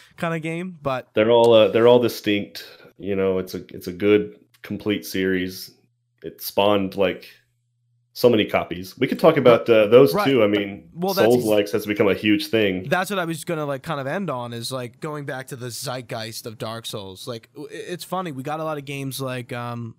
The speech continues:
Speaker 1: Lords of the Fallen, which is a Souls-like game, which didn't do too well.
Speaker 2: Koro
Speaker 1: Um,
Speaker 2: played that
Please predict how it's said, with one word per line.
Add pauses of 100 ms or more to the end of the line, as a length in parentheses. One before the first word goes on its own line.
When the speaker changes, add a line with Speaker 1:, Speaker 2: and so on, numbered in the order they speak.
Speaker 1:
Lords
of
the
Fallen,
which
is
a
Souls-like
game,
which
didn't
do
too
well. (260)
Speaker 2:
Koro
Speaker 1:
Um,
Speaker 2:
played
that